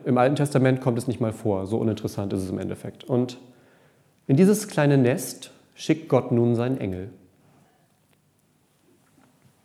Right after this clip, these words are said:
Und dieser Engel kommt zu einer jungen Frau und diese junge Frau ist schon verlobt mit einem Mann namens Josef. Und wir haben dann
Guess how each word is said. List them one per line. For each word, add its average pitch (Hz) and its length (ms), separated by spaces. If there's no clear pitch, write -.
Und 123 60
dieser 101 140
Engel 123 200
kommt 123 380
zu - 140
einer 123 100
jungen 139 180
Frau 117 300
und 104 160
diese 135 340
junge 131 180
Frau 127 260
ist 127 100
schon 131 160
verlobt 165 500
mit 107 140
einem 113 200
Mann 117 220
namens 110 240
Josef. 107 340
Und 135 220
wir 127 100
haben 160 140
dann 156 340